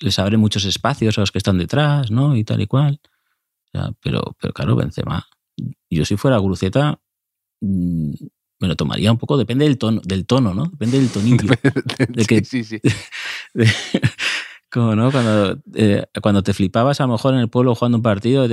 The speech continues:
Speaker 1: decían, "Ay, Maradona", ¿no? Un poco ahí,
Speaker 2: Sí,
Speaker 1: "Ah,
Speaker 2: sí,
Speaker 1: Maradona".
Speaker 2: así, o, o, "¿Dónde vas, Fitipaldi?", ¿no? Viene de ahí un poco
Speaker 1: Correcto.
Speaker 2: también lo mismo, sí, sí.
Speaker 1: <laughs> Pues, pues ahí lo dejo, ¿no? Eh,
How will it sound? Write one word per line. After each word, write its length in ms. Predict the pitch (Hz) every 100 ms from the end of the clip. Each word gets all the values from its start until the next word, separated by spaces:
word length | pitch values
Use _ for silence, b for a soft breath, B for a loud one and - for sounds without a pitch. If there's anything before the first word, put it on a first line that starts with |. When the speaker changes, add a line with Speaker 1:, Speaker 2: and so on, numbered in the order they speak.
| 98
Speaker 1:
decían, 220 | 87 98
"Ay, 320 | 135 143 135
Maradona", 600 | 113 104 104 143 120 - -
¿no? 220 | - 160
Un 60 | 127
poco 180 | 117 65
ahí, 200 | 82 -
Speaker 2:
Sí, 60 | -
Speaker 1:
"Ah, 160 | 151
Speaker 2:
sí, 60 | 120
Speaker 1:
Maradona". 280 | 101 95 135
Speaker 2:
así, 220 | 123 104
o, 160 | 92
o, 280 | 98 95 87
"¿Dónde 280 | 85 113 117
vas, 240 | 123 127
Fitipaldi?", 640 | - 110 104 123 127 101 87
¿no? 200 | 110 -
Viene 200 | 101 104
de 40 | 98
ahí 120 | 104 107
un 20 | 92
poco 0 |
Speaker 1:
Correcto. 220 | 113 101
Speaker 2:
también 220 | 95 104 101
lo 80 |
mismo, 180 | 101 101
sí, 220 | 101 -
sí. 120 | 98 104
Speaker 1:
<laughs> 1080 | 95 - - - - - - 117 - - - B B B B B B
Pues, 840 | 107 95 82 90 87 80 - - -
pues 240 | - 73 - - - -
ahí 120 | 78
lo 140 | 95
dejo, 300 | 104 120 98
¿no? 180 | 101 160 - 127
Eh, 460 | 104 - 107 117